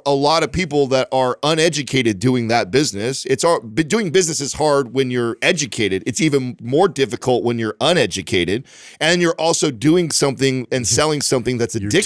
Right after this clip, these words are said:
Speaker 2: tapping into your
Speaker 1: So
Speaker 2: own supply.
Speaker 1: I'm willing to bet that there is a greater fail rate business-wise and success, and, and in regards to business success financially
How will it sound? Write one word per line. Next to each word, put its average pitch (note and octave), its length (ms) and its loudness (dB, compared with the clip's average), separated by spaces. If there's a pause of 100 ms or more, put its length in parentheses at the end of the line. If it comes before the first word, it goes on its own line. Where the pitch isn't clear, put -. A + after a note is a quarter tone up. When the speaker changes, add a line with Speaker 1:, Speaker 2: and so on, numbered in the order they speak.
Speaker 2:
tapping C3+ 280 -2
into C3+ 180 -6
your B2+ 100 -6
Speaker 1:
So B2+ 140 2
Speaker 2:
own A#2 60 2
supply. C#3 440 -4
Speaker 1:
I'm G#3+ 80 2
willing G3 240 2
to C#3 80 -2
bet C#3 360 0
that C3+ 260 0
there D3+ 220 2
is C#3 220 0
a B2+ 220 2
greater C3 840 0
fail D#3+ 540 2
rate G2+ 440 -2 (380)
business-wise A2+ 1040 0
and A2+ 180 -4
success, D3 480 0
and, A#2 240 -2
and A#2+ 140 -4
in A#2 100 -4
regards B2 460 0
to A2+ 360 0
business A#2+ 420 -2
success B2 440 0
financially A2 760 0